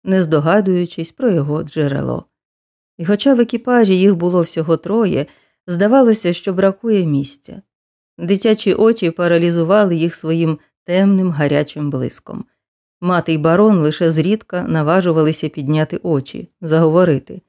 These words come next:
Вони вже не могли більше повернутися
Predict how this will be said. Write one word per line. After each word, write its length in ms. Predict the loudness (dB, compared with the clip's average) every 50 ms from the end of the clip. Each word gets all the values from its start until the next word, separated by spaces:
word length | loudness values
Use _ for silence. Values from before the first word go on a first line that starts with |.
| _ _ _ _ _ _ _ _ _ _ _
Вони 220 | 0 4 4 4
вже 180 | 4 4 4 4
не 120 | 4 4
могли 320 | 4 4 4 4 4 4 4
більше 400 | 2 0 -2 -2 -4 -6 -8 -8
повернутися 840 | -4 -4 -2 0 0 0 0 -2 -4 -4 -6 -10 -10 -8 -10 -10